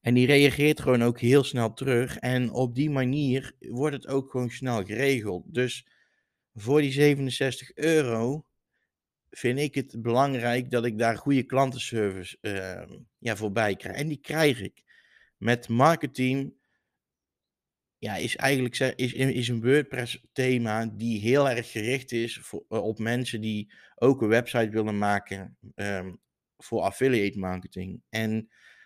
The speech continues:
ja, dat bij elkaar vind ik gewoon belangrijk. En heb, vind ik het ook, die zevenenzestig euro, meer dan waard.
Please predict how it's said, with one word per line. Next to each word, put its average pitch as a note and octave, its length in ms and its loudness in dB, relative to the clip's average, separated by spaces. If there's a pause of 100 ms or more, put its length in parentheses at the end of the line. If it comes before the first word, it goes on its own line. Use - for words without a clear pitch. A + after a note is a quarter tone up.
ja, G#2 160 -4
dat A#2 260 4
bij B2 140 6
elkaar A2+ 560 4
vind B2+ 220 -2
ik B2+ 140 -4
gewoon A#2+ 300 4
belangrijk. A2+ 720 2 (340)
En B2+ 340 0
heb, A#2 240 2
vind C3 200 2
ik B2 100 -2
het B2+ 180 -6
ook, A#2+ 340 -2 (340)
die A2 220 -10
zevenenzestig A#2+ 840 0
euro, A2+ 440 4
meer B2 320 4
dan G#2 180 -2
waard. G2+ 420 -2